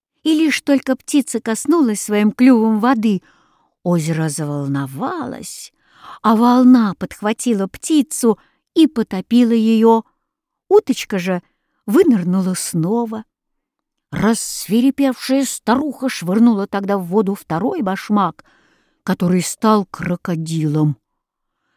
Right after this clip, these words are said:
Крокодил устремился на уточку, чтобы проглотить ее.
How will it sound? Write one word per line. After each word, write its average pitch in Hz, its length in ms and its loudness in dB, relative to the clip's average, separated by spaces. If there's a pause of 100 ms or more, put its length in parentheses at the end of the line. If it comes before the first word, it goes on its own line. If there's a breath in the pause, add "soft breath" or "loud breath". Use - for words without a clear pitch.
(120)
Крокодил 202 540 2
устремился 196 720 2
на 202 160 0
уточку, - 680 -8 (240 soft breath)
чтобы 170 380 -4
проглотить 254 840 0
ее. 185 480 2